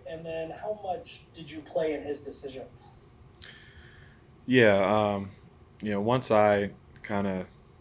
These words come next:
Speaker 2: signed, signed my deal or agreed, uh, after, you know, the free agency started, uh, Justin and everybody's calling me, telling me to call Rudy and, and see where he's at, like, see what, see where his mind's at. And, you know,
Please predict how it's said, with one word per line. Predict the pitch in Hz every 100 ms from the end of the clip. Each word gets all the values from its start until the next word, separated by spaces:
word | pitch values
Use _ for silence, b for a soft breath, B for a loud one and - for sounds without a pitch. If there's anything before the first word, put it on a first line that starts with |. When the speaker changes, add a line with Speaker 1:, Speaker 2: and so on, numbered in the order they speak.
| - - - -
Speaker 2:
signed, | - 104 104 101 95 -
signed | - 101 98 95
my | 95
deal | 92 101 101
or | 101 95 90 87 - - - -
agreed, | 92 95 104 104 98 -
uh, | 90
after, | 92 90 69 92 - 95 90 90 - - 98
you | 87
know, | 87
the | 85 85 85 - -
free | - 101
agency | 95 - 90
started, | - 98 95 90 - -
uh, | 90 90 87 - -
Justin | - 95 - 101 98 92
and | 95
everybody's | 98 101 95 90
calling | - 101 98 98
me, | 95 - B B B B B
telling | 107 101
me | 95
to |
call | 92 104 101
Rudy | 104 107 101 98
and, | 92 90 - B B B B - 90
and | 92 92 90
see | - 107
where | 101 98
he's | 95 92
at, | 98 98 87
like, | 90 90 85
see | - 101
what, | 95 87 -
see | 101
where | 95 92
his | 90
mind's | 95 98 95 92
at. | 95 92
And, | 87
you | 87
know, | 87 85